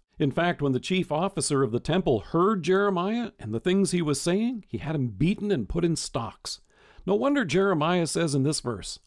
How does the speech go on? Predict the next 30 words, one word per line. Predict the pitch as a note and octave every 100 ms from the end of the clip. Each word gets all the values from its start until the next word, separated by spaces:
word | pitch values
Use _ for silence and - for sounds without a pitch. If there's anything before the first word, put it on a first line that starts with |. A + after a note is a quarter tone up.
| _ -
"I | -
am | D#3 B2+
ridiculed | D#3+ D3 E3+ C#3+ C3+ -
all | F3+ F#3+
day | F3 E3
long. | C#3 A#2 F#2 - -
Everybody | G#3 D#3+ A2 G#2
mocks | G#2+ D#3 D#3 - -
me." | G#2+ A#2 _ _ _
Now, | D3 D3 C3 - _
you | C4+ A#3+
and |
I | D#3+ D3+
may | C3 D3
not | C3+ A2
have | C#3 B2
it | A#2
that | C3 B2
rough, | - G#2+ - - -
but | -
there | B3
does | A3+ D#4+ C4+
seem | - A3 D#3
to |
be | B2+
a | B2
certain | - E3+ E3+ D3 -
unfairness | D3+ C3+ - F#3 D#3+ A2 -
in | G2
life. | F#2 F2+ -